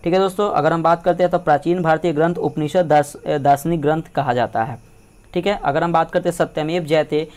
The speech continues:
तो सत्यमेव जयते जो है वह मुंडकोप उपनिषद से ही लिया गया है। सत्यमेव जयते,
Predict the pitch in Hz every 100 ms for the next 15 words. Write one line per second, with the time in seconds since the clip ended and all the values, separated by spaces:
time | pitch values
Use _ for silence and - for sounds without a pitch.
0 | - - 143 156 143 - 143 165 196 160
1 | 170 170 180 170 156 143 165 - - 147
2 | 156 151 190 185 185 180 - 143 156 147
3 | 180 - 151 151 131 127 117 117 113 -
4 | - - - 151 160 151 175 147 147 143